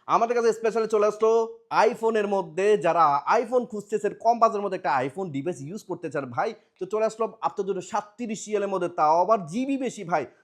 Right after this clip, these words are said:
দুইশো ছাপ্পান্ন জিবি iPhone সেভেন-এর মধ্যে দুইশো ছাপ্পান্ন জিবি দেখছেন। এটার মধ্যে আইওএস ভার্সন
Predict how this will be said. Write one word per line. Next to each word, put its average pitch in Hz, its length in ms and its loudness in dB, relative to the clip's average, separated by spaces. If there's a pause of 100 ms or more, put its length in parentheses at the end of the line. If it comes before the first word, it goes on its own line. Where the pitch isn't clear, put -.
(100)
দুইশো 254 580 2
ছাপ্পান্ন 240 720 2
জিবি 226 480 -6 (560)
iPhone 240 420 2
সেভেন-এর 226 500 2
মধ্যে 202 360 0
দুইশো 214 340 -4
ছাপ্পান্ন 208 460 0
জিবি 196 180 -8
দেখছেন। 190 240 -4
এটার 185 240 0
মধ্যে 208 200 0
আইওএস 196 460 0
ভার্সন 202 380 0